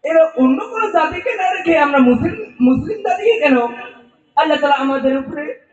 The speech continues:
রোজা ফরজ করে দিল? তাই আমি বলতে চাই,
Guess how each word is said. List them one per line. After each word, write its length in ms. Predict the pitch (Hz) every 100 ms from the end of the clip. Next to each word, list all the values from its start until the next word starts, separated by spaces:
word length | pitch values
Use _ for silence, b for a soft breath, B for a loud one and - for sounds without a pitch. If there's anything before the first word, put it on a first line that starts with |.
| _ _ _ _ _ _ _ -
রোজা 180 | 285 523
ফরজ 400 | - - 285 -
করে 140 | 254 202
দিল? 440 | 196 - - - - _ _
তাই 220 | 320 359
আমি 260 | 381 370 339
বলতে 260 | 302 311
চাই, 380 | 427 - 240 247